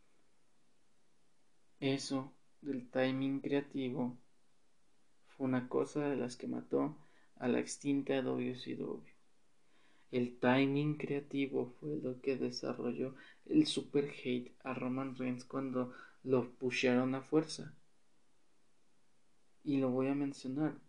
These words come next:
Roman Reigns traía todo el hype para haber ganado la batalla real de dos mil catorce que le dieron a Batista. Ahí era el momento de dárselo a Roman.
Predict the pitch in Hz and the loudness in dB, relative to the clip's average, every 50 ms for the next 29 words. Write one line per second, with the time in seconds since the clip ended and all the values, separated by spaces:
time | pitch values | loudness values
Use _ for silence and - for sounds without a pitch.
0 | - - - - - 139 156 175 185 190 185 185 165 147 135 135 135 - - - | -18 -16 -10 -6 -4 -2 -2 -2 -2 -4 -4 -2 0 0 0 0 -2 -6 -8 -4
1 | 131 131 127 123 123 123 - - - 151 165 196 214 240 240 240 - - 123 - | -2 0 2 2 2 0 -2 -4 0 2 6 8 8 8 8 6 4 2 2 2
2 | - - - - 131 127 131 127 123 131 135 139 160 170 170 156 131 127 127 123 | 2 0 -2 0 2 4 4 4 4 4 4 4 2 2 2 2 2 2 2 0
3 | 123 123 - 135 131 131 127 - - 131 127 131 127 120 123 131 131 127 123 123 | 0 0 0 0 2 0 0 0 0 2 2 2 2 2 2 2 2 2 2 0
4 | 123 - - - - - - - - - 127 123 123 123 123 123 123 127 127 127 | -2 -6 -14 -20 -20 -20 -20 -20 -12 -8 -4 -2 0 0 0 0 -2 -2 -2 -4
5 | 147 147 - - 123 123 - - - - - - 135 127 131 127 127 127 123 123 | -6 -2 0 0 0 0 0 -6 -10 -8 -8 -6 -4 -4 -4 -2 -2 -2 -2 -2
6 | 120 113 123 120 120 - - - - - - - - - - - - - - - | -2 -2 -4 -8 -10 -12 -20 -20 -20 -20 -20 -20 -20 -20 -20 -20 -20 -20 -20 -20
7 | - - - - - - - - - - - - - - - - - - - - | -20 -20 -20 -20 -20 -20 -20 -20 -20 -20 -20 -20 -20 -20 -20 -20 -20 -20 -20 -20
8 | - - - - - - - - - - - - - - - - - - - - | -20 -20 -20 -20 -20 -20 -20 -20 -20 -20 -20 -20 -20 -20 -20 -20 -20 -20 -20 -20
9 | - - - - - - - 131 120 123 123 127 131 135 139 139 131 135 135 135 | -20 -20 -20 -20 -20 -18 -12 -6 -2 0 2 2 4 4 2 2 2 0 -2 -4
10 | 135 131 131 135 135 135 131 - 139 131 131 123 123 127 123 123 - - 135 127 | -4 -4 -4 -4 -6 -6 -4 -2 -2 0 0 0 0 0 -2 -4 -6 -8 -6 -6
11 | 127 123 135 135 135 139 147 | -4 -4 -6 -6 -8 -10 -10